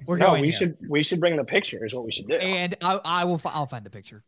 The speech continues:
Speaker 1: Don't worry. You guys, you guys talk. I'll find the picture.
Speaker 2: Good.
Speaker 1: And, uh, we told Tony that the theme of Jamie's birthday party was dress as your favorite, uh, eighteenth century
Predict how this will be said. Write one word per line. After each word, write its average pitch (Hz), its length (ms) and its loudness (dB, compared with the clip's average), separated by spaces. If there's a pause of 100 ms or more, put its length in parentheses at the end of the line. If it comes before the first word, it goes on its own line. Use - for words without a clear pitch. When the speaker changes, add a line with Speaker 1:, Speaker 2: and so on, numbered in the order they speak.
Speaker 1:
Don't 139 200 -4
worry. 104 260 -10
You 127 240 -4
guys, 156 260 0
you 170 80 0
guys 147 220 0
talk. 135 160 0
I'll 123 80 -6
find 120 160 -6
the 107 40 -14
picture. 107 360 -12 (500)
Speaker 2:
Good. 135 80 -2
Speaker 1:
And, 170 380 2
uh, 160 240 4
we 185 140 0
told 214 440 0
Tony 185 640 -6 (640)
that 175 360 -2 (180)
the 160 180 -2
theme 311 640 -8 (100)
of 180 160 -2
Jamie's 214 360 -2
birthday 185 360 -4
party 151 380 -2
was 143 240 -6
dress 190 640 -4 (100)
as 165 180 -2
your 156 100 -2
favorite, 180 640 -2 (960)
uh, 139 160 2 (120)
eighteenth 175 440 -2
century 147 580 -4